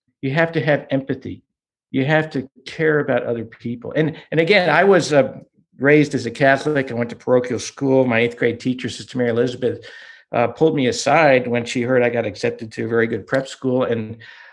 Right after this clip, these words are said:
um, she said, "You know, Steve, I know you've been accepted, but I really think you should consider an alternative." And I said, "What?" And she said, "I think you'd make a wonderful priest. I think you should go into seminary."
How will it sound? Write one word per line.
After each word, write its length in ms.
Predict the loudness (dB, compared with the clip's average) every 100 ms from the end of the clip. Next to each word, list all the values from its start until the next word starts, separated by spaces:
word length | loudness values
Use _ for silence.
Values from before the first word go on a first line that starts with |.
| _
um, 520 | -2 2 2 0 -4 -6
she 180 | -4
said, 200 | -2 0
"You 60 | 2
know, 100 | 0
Steve, 280 | 0 -2 0
I 60 |
know 120 | 0 0
you've 200 | -2 -4
been 200 | -2 -2
accepted, 460 | -2 -4 -4 -2
but 100 | 0
I 40 | 2
really 260 | 0 -2
think 280 | -2 -4 -6 _ -20 _ _ _
you 160 | -4 -4
should 220 | -4 -4
consider 380 | -6 -4 0 0
an 100 | 0
alternative." 580 | -2 -4 -2 -2 -2
And 100 | -6
I 40 | -8
said, 220 | -8 -8
"What?" 340 | -4 -6 -6 _ -8
And 220 | -6 -6
she 180 | -6 -8
said, 340 | -6 -6 -6 -12 -20 _
"I 160 | -2 0
think 220 | -2 -6
you'd 100 | -4
make 160 | -4 -2
a 60 |
wonderful 360 | -4 -4 -6 -8
priest. 720 | -6 -6 -6 -8 -16 -20 _ -14
I 100 | -10
think 160 | -8
you 60 | -8
should 120 | -6
go 100 | -6
into 100 | -4
seminary." 640 | -4 -4 -4 -4 -6 -10